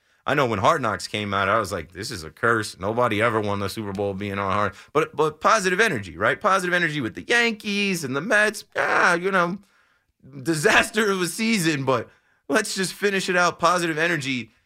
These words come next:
uh, the rest is way here because it's about to shift. Once we get into the N F L season, the Jets have a huge target on their back. They are the hunted, and they have to be ready every single week, including the week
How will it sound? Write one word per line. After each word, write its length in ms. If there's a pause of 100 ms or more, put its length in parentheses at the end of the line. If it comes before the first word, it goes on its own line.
(360)
uh, 320
the 140
rest 220
is 140
way 260
here 260
because 300
it's 140
about 360
to 100
shift. 580
Once 240
we 120
get 400
into 320
the 120
N 120
F 160
L 160
season, 460
the 60
Jets 360
have 160
a 80
huge 500
target 440 (920)
on 200
their 160
back. 320
They 260
are 420 (280)
the 180
hunted, 540 (440)
and 160
they 160
have 200
to 80
be 160
ready 400
every 420
single 540
week, 300
including 600
the 80
week 360